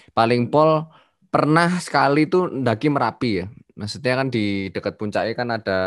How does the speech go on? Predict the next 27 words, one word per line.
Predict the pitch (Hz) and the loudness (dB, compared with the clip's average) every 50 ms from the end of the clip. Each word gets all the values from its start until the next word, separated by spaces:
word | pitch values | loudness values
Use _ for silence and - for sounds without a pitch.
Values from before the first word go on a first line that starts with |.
| 92 92 90 85 | -2 -2 -2 -4
apa | 95 - 110 | -4 -6 -6
namanya, | 113 117 104 107 107 113 123 127 | -6 -6 -6 -6 -8 -8 -10 -10
Pasar | 131 - 101 107 - - 98 98 98 98 95 95 92 85 - - | -10 -10 -10 -10 -6 -6 -6 -6 -4 -6 -8 -8 -10 -10 -12 -10
Bubrah | - - 101 - - 117 104 | -6 -6 -2 0 0 0 0
ya, | 85 80 | 0 -6
Pasar | - - 101 - 107 95 95 | -8 -10 -8 -8 -8 -10 -10
Bubrah | 92 - - 98 73 | -6 -4 -4 -4 -4
ya, | 80 | -8
nggak | 87 92 | -10 -14
salah. | 98 - - - _ - - - - - - - - - - - _ _ _ _ _ - _ _ _ _ _ _ _ - | -16 -18 -20 -20 _ -20 -20 -20 -20 -20 -20 -20 -20 -20 -20 -20 _ _ _ _ _ -20 _ _ _ _ _ _ _ 4
Ya | 127 127 | 4 4
itu | 131 202 196 | 6 6 4
paling | 196 196 214 233 202 | 4 4 4 4 2
cuman | - 202 196 180 180 | 4 4 4 4 4
itu | 175 208 202 | 2 2 2
toh, | - 170 156 156 - - | 4 4 4 4 4 4
tapi | 165 170 185 | 2 2 2
selama | 220 - 196 180 180 | 4 2 4 4 4
perjalanan | 170 180 185 - 151 127 123 127 139 165 | 2 0 0 2 2 2 2 0 0 -2
itu | 165 - 202 | -2 -2 0
nggak | 147 123 113 | 2 2 2
ada | 110 - 117 | 2 0 -2
bekal | - - - - 110 107 104 104 104 104 104 101 | -2 -2 -2 0 2 4 4 4 2 2 0 -2
cerita | - 113 110 104 - 98 | -4 -4 -2 0 0 0
horor. | 95 98 107 143 131 117 104 101 110 110 - | 2 2 0 0 2 0 0 -2 -2 -6 -4
Maksudnya | 117 120 123 147 - 202 196 185 | -4 -4 -4 -2 -2 -2 -2 -2
pas | - - 147 151 | -2 0 0 0